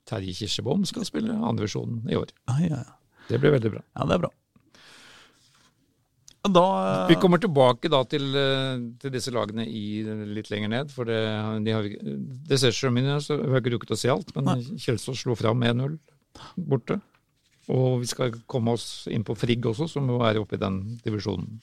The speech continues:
Speaker 1: etter hvert.
Speaker 2: Absolutt.
Speaker 1: Men skal vi, vi nevnte vel Vålerenga i toppserien i
Speaker 2: Ja, det
Speaker 1: Fortuna. Den ble vel dekka gjennom, eh, Nils Hek-, Lekserøds samtale.
Speaker 2: Ja, da han, eh, den,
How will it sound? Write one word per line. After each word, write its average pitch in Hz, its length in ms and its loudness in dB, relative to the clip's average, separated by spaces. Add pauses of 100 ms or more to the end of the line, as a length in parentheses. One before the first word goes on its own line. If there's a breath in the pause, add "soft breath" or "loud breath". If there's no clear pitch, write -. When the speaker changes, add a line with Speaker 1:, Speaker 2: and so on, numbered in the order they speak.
(300)
Speaker 1:
etter 196 220 2
hvert. - 220 -14 (180)
Speaker 2:
Absolutt. 123 560 0 (1500 soft breath)
Speaker 1:
Men 156 280 6
skal 127 380 2
vi, 147 140 4 (100)
vi 147 120 4 (100)
nevnte 139 420 -4
vel 131 220 0
Vålerenga 117 400 0 (180)
i 120 500 -4
toppserien 117 600 -2 (200)
i 117 120 -4 (360)
Speaker 2:
Ja, 120 420 2
det 143 120 4 (160)
Speaker 1:
Fortuna. 135 380 -4
Den 127 240 -2 (380)
ble 120 200 -2
vel 123 60 -2
dekka 127 400 -2
gjennom, 120 480 -2
eh, 117 340 -4 (340)
Nils 113 600 -2
Hek-, 123 160 -8 (380)
Lekserøds 117 600 0 (240)
samtale. 139 480 4
Speaker 2:
Ja, 120 240 8
da 123 120 6
han, 131 300 6
eh, 123 300 6
den, 139 260 6